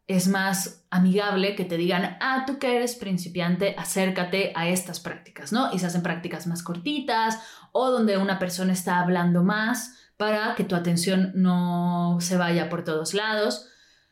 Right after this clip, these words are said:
Pero mientras sigues meditando y mientras sigues practicando, te das cuenta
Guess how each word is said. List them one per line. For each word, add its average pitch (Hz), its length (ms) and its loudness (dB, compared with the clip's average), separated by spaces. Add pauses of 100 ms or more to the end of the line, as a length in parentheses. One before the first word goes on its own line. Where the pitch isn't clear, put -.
(220)
Pero 240 520 4
mientras 240 400 2
sigues 294 300 0
meditando 220 760 2
y 185 80 2
mientras 175 320 2
sigues 220 260 0
practicando, 185 680 0
te 208 120 -2
das 240 280 -4
cuenta 220 680 0